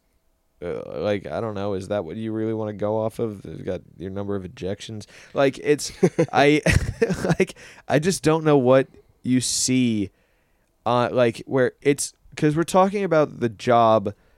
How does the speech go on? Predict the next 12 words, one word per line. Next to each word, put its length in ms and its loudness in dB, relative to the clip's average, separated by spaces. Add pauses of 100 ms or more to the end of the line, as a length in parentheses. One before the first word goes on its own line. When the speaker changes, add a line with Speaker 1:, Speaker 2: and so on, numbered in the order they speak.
(400)
Speaker 1:
and, 160 2
like, 220 -2
we're 80 -2
talking 340 4
about 260 0
the 60 -6
guy. 480 0
Craig 240 0
Counsell 360 0
is 100 0
the 100 -2
name, 500 -2